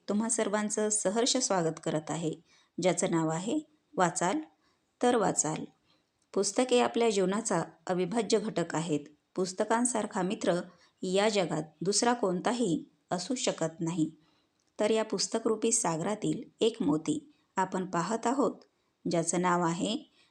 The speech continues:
नाणेघाटातील पाऊलखुणा. तर आज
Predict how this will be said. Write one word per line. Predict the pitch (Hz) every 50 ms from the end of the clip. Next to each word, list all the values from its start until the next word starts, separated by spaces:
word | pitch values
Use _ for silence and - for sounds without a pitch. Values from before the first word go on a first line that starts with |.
| _ -
नाणेघाटातील | - 185 185 180 175 190 214 208 240 247 240 - 226 226 240 233 226
पाऊलखुणा. | 226 - 190 165 165 190 208 202 - 214 175 170 160 160 160 - _ _ _ _ _ _ _ _ _ _ _ -
तर | 196 185
आज | - 170 170 170 202 208 -